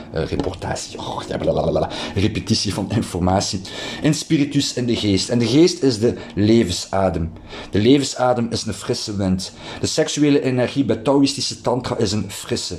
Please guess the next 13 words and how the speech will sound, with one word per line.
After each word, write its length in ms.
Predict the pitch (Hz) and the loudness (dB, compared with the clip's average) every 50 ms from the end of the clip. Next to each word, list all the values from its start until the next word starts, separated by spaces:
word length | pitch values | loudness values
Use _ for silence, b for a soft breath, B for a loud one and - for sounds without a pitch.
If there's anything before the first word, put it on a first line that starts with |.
| - | -6
energie. 480 | - 98 98 98 92 87 - - 90 85 - | -4 0 0 2 0 0 0 -2 -2 -2 -2
Geen 340 | - - 120 127 147 143 110 | -2 2 4 4 4 4 4
warme 300 | 107 127 131 123 123 120 | 4 4 4 2 0 0
energie 440 | 120 120 113 113 104 101 110 117 | 2 4 4 4 4 2 0 -2
gelijk 320 | 113 - 101 107 107 98 92 | 0 0 2 2 2 4 2
de 120 | 98 - | 0 0
Indische 500 | - 110 107 98 95 92 - - - 90 90 B B B B B B B B B - - | 2 2 4 4 4 2 2 0 -4 -4 -6 B B B B B B B B B -10 -2
tantra. 480 | - 98 92 92 87 - - 87 82 - - | 0 0 2 0 0 -2 -2 -2 -2 -4 -4
Dat 120 | - 104 | -4 -4
is 100 | 101 - | -2 -2
nog 140 | - 110 110 | -2 -2 0
iets 220 | 101 101 98 - - | -2 -2 -4 -4 -4
anders. 400 | 92 87 87 85 85 - - | -2 -2 0 -2 -2 -4 -8